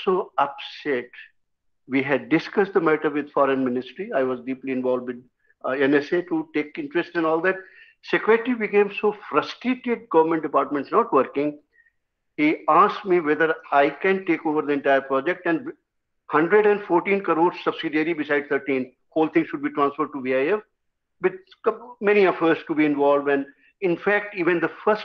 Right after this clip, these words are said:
conference was organ-, planned of thirty-nine countries who were to be involved in mosam. And these country, nine countries were the one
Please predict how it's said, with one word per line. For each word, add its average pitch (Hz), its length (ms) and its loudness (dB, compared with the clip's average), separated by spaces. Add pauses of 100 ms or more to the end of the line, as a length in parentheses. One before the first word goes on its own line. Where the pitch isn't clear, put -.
conference 170 560 0
was 147 240 0
organ-, 139 380 0 (580)
planned 120 300 2 (500)
of 175 220 2 (180)
thirty-nine 156 520 2
countries 151 560 -2 (240)
who 165 80 0
were 165 180 4
to 170 120 -2
be 160 120 2
involved 143 420 2
in 220 200 -2 (160)
mosam. 123 420 -6
And 147 160 -2
these 185 160 0
country, 151 320 -4
nine 147 200 2
countries 147 440 -2
were 135 140 -2
the 131 80 -8
one 165 240 -2